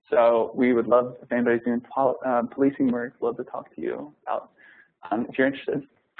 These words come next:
Um, and last project I'm gonna talk about, I think I have ten minutes, is that right? Yeah,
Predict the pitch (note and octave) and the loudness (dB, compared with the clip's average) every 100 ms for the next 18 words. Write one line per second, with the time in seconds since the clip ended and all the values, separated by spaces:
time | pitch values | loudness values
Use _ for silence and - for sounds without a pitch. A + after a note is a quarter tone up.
0 | - - - D3+ D3 D3 - C#3+ D3+ F#3 | -20 -4 4 4 4 -2 -4 2 4 4
1 | - E3 E3+ E3+ D#3 D3 D3+ D#3+ D#3 D3+ | 4 4 4 0 -2 0 0 2 0 -2
2 | - D#3 C#3+ A#2+ _ _ _ - _ _ | -8 -8 -6 -8 _ _ _ -20 _ _
3 | - E3+ G3 G#3+ G#3+ - E3+ G3 A3+ - | -14 -6 -4 -4 -6 -6 -2 -4 -4 -14
4 | _ _ _ _ _ _ - | _ _ _ _ _ _ -14